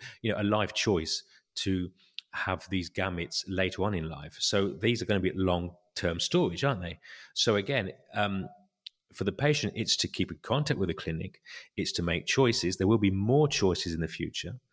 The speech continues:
There will be choices to either store in the clinic that we've said,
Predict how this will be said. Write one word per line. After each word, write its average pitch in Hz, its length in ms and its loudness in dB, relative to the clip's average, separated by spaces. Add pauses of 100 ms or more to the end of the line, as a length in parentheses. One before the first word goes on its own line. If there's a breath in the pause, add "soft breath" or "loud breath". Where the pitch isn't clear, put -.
(200 soft breath)
There 92 100 0
will 117 140 6
be 123 120 0
choices 85 460 2 (140)
to 82 260 -2 (540 soft breath)
either 87 180 0
store 82 460 2 (180 loud breath)
in 92 120 -2
the 87 100 -2
clinic 85 460 -2 (200)
that 87 120 -6
we've 85 180 -4
said, 80 380 -2